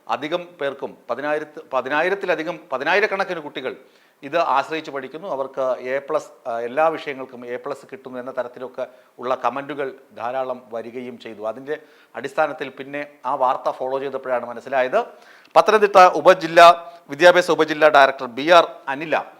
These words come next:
ആ, ആ, അവർ, ആ, പോലീസിൽ പരാതി നൽകിയിട്ടുണ്ട്. അതുപോലെ തന്നെ ഈ വിഷയം ശ്രദ്ധയിൽപ്പെട്ട വിദ്യാഭ്യാസ മന്ത്രി പൊതുവിദ്യാഭ്യാസ ഡയറക്ടറോട് പറഞ്ഞു, ആവശ്യമായ നടപടികൾ എടുക്കാൻ പറഞ്ഞു. അദ്ദേഹത്തിൻ്റെ നിർദ്ദേശാനുസരണമാണ് ബി ആർ അനില പോലീസിൽ പരാതി നൽകിയത്.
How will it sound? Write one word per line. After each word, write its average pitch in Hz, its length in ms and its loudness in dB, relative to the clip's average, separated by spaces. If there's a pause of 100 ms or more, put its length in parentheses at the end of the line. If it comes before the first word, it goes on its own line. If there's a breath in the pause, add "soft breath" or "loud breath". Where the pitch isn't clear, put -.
(460 soft breath)
ആ, 117 80 2
ആ, 117 520 0
അവർ, 160 260 -4 (320 soft breath)
ആ, 120 80 -6
പോലീസിൽ 160 540 -6
പരാതി 135 280 2
നൽകിയിട്ടുണ്ട്. 104 520 -14
അതുപോലെ 185 440 -4
തന്നെ 147 160 -10
ഈ 139 180 -12
വിഷയം 143 640 -10 (280 soft breath)
ശ്രദ്ധയിൽപ്പെട്ട 156 500 -4
വിദ്യാഭ്യാസ 139 580 -4
മന്ത്രി 131 400 -10 (880 soft breath)
പൊതുവിദ്യാഭ്യാസ 165 540 -2
ഡയറക്ടറോട് 135 480 -2
പറഞ്ഞു, 131 240 -6
ആവശ്യമായ 139 680 -4
നടപടികൾ 131 480 -6
എടുക്കാൻ 127 320 -8
പറഞ്ഞു. 127 260 -8 (360 soft breath)
അദ്ദേഹത്തിൻ്റെ 185 440 -2
നിർദ്ദേശാനുസരണമാണ് 151 1120 -6 (300 soft breath)
ബി 139 100 -8
ആർ 165 160 4
അനില 135 320 0
പോലീസിൽ 135 500 -6
പരാതി 123 280 2
നൽകിയത്. 98 320 -14